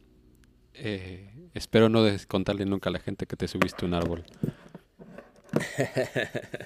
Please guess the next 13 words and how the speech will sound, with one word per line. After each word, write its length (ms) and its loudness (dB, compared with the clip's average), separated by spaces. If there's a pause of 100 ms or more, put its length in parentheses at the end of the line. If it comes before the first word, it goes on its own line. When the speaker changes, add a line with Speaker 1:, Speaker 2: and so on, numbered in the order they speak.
(1500)
Speaker 1:
Y 120 0
bueno, 340 2
y 80 -2
con 180 -2
esto, 340 -4 (200)
eh, 400 -14
que 320 -12 (960)
giro 320 -2
al 60 2
principio, 600 -4 (160)
eh, 240 -18 (100)
pues, 300 -16 (180)
eh, 140 -12